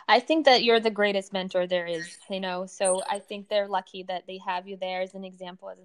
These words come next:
someone who can guide them. Uh, it's not something that everybody is, you know, naturally born with. It's not, some people are shyer than others, and some people need to be brought out of their shell. So, um,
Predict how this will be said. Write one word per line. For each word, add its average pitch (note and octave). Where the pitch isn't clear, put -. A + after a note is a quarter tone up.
someone F#3+
who F#3+
can F#3+
guide F3+
them. F3+
Uh, F3+
it's G3
not G3+
something G#3
that F#3+
everybody G3
is, G3+
you G#3+
know, F#3
naturally F#3+
born F3+
with. A#3+
It's G3
not, F3+
some G3+
people G#3
are F3+
shyer F#3
than G3
others, F#3
and F#3
some F#3+
people F#3
need G3
to G#3
be G3
brought F#3+
out F3+
of F#3
their F3+
shell. F3
So, F3
um, F3